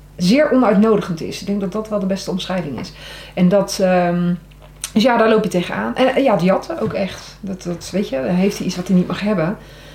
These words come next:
Ja, dan mag hij het echt niet hebben. Dan moet ik het toch echt uit zijn mond halen. Ik zeg, kon hij eraan doodgaan?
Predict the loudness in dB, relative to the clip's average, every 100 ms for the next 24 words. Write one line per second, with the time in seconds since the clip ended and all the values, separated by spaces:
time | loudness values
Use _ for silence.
0 | -20 -20 -10 0 0 0 -2 -2 -2 4
1 | 4 4 4 6 4 2 -2 -2 0 2
2 | 4 4 2 0 -2 -2 -6 -10 -10 -8
3 | -6 -8 -10 -20 -20 -20 -4 2 4 4
4 | 2 0 0 -2 -4 -4